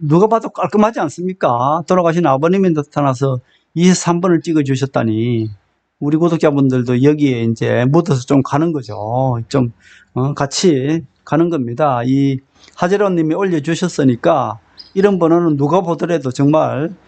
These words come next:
아버님이 자식한테 안 나올 번호 찍어주시겠습니까? 나올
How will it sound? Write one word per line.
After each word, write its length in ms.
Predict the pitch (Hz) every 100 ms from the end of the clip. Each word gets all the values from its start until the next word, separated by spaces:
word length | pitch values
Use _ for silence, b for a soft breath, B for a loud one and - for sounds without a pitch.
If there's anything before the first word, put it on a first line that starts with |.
| b b _
아버님이 640 | 131 143 190 214 185 165 151 127
자식한테 840 | 170 170 202 185 151 139 123 147 - _ _ _ _
안 220 | - 147
나올 260 | 180 220 226
번호 200 | 247 214
찍어주시겠습니까? 1040 | 208 185 160 147 147 139 127 123 165 -
나올 300 | 143 131 185